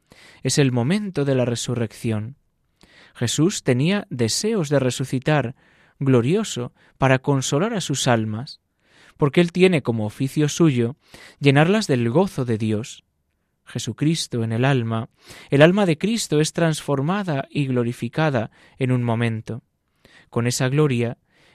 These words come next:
libera a los que están allí para que puedan también entrar con Él en la visión del Padre, en la visión de Dios. Y cambia la situación. Acaba la existencia del limbo de los justos,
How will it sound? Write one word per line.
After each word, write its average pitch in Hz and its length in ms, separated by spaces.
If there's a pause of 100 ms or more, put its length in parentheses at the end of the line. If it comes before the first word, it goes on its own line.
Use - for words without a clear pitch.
libera 143 380
a 190 40
los 127 220
que - 80
están 202 400
allí 156 380 (380)
para 127 200
que 117 160
puedan 165 440
también 135 460
entrar 120 400
con 160 180
Él 123 240 (300)
en 131 140
la 117 100
visión 117 400
del 101 200
Padre, 131 480 (180)
en 123 140
la 113 100
visión 107 380
de 104 100
Dios. 107 420 (720)
Y 156 80
cambia 135 380
la 104 100
situación. 117 720 (640)
Acaba 139 340
la 139 80
existencia 143 680
del 120 180
limbo 127 320
de 117 80
los 113 200
justos, 123 580